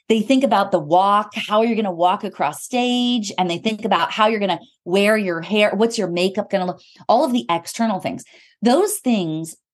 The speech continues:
if not done properly, they will lose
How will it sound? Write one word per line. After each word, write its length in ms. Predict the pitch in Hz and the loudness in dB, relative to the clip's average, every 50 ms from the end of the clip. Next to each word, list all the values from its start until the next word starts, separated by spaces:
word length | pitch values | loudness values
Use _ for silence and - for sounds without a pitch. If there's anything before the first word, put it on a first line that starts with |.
| _ _ _ | _ _ _
if 260 | 247 262 269 254 - | 2 2 2 0 -2
not 520 | 202 196 190 190 196 208 240 - - 220 | -4 -4 -2 0 0 2 2 0 -2 -2
done 260 | 214 240 220 220 220 220 | -2 -2 0 0 -2 -4
properly, 680 | - 220 196 190 - 165 147 135 131 127 131 135 - _ _ _ _ _ _ _ | -2 -2 -2 -2 -4 -6 -6 -6 -6 -6 -6 -8 -10 _ _ _ _ _ _ _
they 120 | - 202 220 | 0 0 2
will 400 | 190 202 240 247 254 240 196 170 | 2 2 4 4 4 2 0 0
lose 580 | 170 202 220 226 202 180 170 165 160 - - | 2 2 2 2 2 0 -2 -4 -8 -12 -14